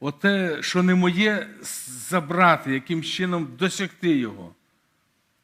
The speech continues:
Це все призводить до початку, знаєте, таких масштабних. Все починається з маленького.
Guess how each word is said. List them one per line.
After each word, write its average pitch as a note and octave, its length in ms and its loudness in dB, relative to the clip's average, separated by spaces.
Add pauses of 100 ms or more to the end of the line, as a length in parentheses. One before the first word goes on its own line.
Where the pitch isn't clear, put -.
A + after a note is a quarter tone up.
Це - 140 -8
все A3 240 0
призводить D#3 880 -4
до E3 360 2 (800)
початку, F3 840 2 (300)
знаєте, E3 400 -2
таких D3 560 -10 (300)
масштабних. C3 580 -2
Все C#4 180 -4
починається F3 600 -6
з C#3+ 80 -14
маленького. G2+ 600 -8